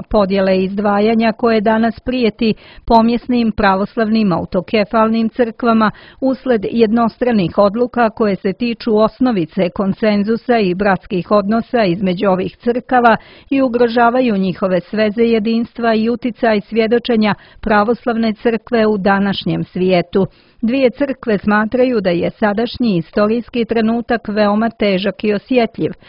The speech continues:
Ovaj trenutak zahtijeva više nego ikada mnogo mudrosti, strpljenja i duhovne budnosti kako bi se očuvao mir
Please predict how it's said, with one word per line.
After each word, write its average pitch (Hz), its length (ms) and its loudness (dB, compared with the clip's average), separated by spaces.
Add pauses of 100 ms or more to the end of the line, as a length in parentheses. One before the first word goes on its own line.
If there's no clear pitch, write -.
(220)
Ovaj 202 300 2
trenutak 208 600 0
zahtijeva 220 680 0
više 185 380 0
nego 175 240 0
ikada 214 420 0
mnogo 190 400 0
mudrosti, 226 640 0
strpljenja 214 760 0
i 165 120 -2
duhovne 226 560 0
budnosti 226 600 -2 (320)
kako 233 280 2
bi 208 140 2
se 202 140 -4
očuvao 208 600 0
mir 226 340 0